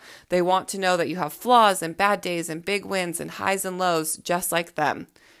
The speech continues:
right? You heard me say that earlier in this episode, that y-, they see that you're a person just like them. They want to realize that you are just like them. And when you're too perfect,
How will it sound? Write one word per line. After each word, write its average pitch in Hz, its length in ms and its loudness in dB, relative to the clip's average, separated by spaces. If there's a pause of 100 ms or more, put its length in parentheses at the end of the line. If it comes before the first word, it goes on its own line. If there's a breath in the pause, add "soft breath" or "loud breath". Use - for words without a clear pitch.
(120)
right? 185 220 0
You 180 120 -4
heard 190 180 -4
me 185 120 -8
say 175 140 -4
that 165 200 2
earlier 175 320 0
in 151 140 -4
this 160 160 -8
episode, 156 520 -2 (380 loud breath)
that 160 320 6
y-, 156 260 -12
they 165 200 0
see 190 240 -2
that 175 140 2
you're 160 120 2
a 160 60 0
person 156 480 -4
just 156 260 -2
like 135 220 -4
them. 82 280 -2 (280 loud breath)
They 190 160 2
want 175 440 4
to 185 120 -4
realize 165 600 0
that 143 140 -8
you 180 260 -6
are 175 460 6 (160)
just 185 300 -4
like 175 220 0
them. 139 280 2
And 185 140 -6
when 190 100 -6
you're 180 100 -4
too 214 320 -8
perfect, 254 600 -4